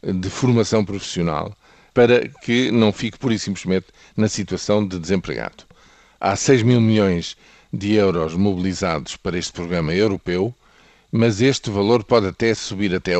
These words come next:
oito mil milhões se, eh, mobilizarem outras verbas não gastas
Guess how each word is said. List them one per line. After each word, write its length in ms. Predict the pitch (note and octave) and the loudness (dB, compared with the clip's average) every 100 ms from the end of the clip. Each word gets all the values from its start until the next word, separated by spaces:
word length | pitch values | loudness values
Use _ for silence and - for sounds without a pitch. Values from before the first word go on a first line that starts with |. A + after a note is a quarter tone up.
| F2+ | 2
oito 260 | B2+ B2 G2 | 0 0 0
mil 200 | G#2 F2+ | 2 2
milhões 500 | G2 G#2 G#2+ G#2+ - - - _ - | 2 2 2 -2 -12 -20 -20 _ -14
se, 200 | - G#2+ | -4 0
eh, 600 | A#2+ E2 G2+ F#2 D#2+ D2+ | 0 2 2 2 0 0
mobilizarem 800 | G#2 B2+ A2 G2+ F2 F2 F#2 G2+ | 2 2 0 -2 0 -2 0 0
outras 320 | A2 F#2+ E2+ | 0 -4 -4
verbas 400 | F2 F#2 G2 F#2+ | -2 -2 -4 -2
não 260 | G#2+ A2+ | 0 2
gastas 560 | F#2 D#2 - D#2 F#2 | 0 -2 -4 -6 -6